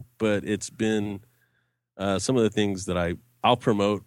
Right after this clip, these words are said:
Like, there's one night I like to promote. It's called The Throwback. I love doing that one 'cause I play a bunch of old hip-hop stuff or anything old, basically. Anything nineties, anything cheesy,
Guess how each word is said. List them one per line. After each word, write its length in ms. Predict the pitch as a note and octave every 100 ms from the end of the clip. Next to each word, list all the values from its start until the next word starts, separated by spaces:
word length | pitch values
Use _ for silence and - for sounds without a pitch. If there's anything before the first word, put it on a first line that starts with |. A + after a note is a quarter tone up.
| -
Like, 180 | F#2 F#2
there's 160 | G#2+
one 180 | G#2 G#2+
night 160 | F#2+ F#2
I 40 |
like 180 | F2+ F#2
to 80 | -
promote. 280 | F#2 F2
It's 100 | E2
called 220 | - F#2+ F2
The 40 |
Throwback. 480 | F#2 F2 E2+ E2 -
I 60 |
love 200 | F2+ F2+ E2+ _ -
doing 200 | F#2+ E2+
that 140 | E2+
one 160 | E2+ E2
'cause 140 | -
I 60 | F#2
play 200 | - F2
a 40 |
bunch 180 | F2 -
of 80 | -
old 320 | F#2 F2 E2 - _ _ -
hip-hop 400 | - F2+ E2+ -
stuff 300 | - E2+ F2
or 80 | G2
anything 280 | D3 A2+ F#2
old, 300 | E2+ E2+ - - _
basically. 480 | - F#2+ - E2+ E2
Anything 340 | G2 G2+ F#2+ F#2
nineties, 580 | F#2 G2 F#2 F2 F#2+ - _ _ _ _ _ _ A#2
anything 260 | B2+ G#2+
cheesy, 460 | - A2 G2 G2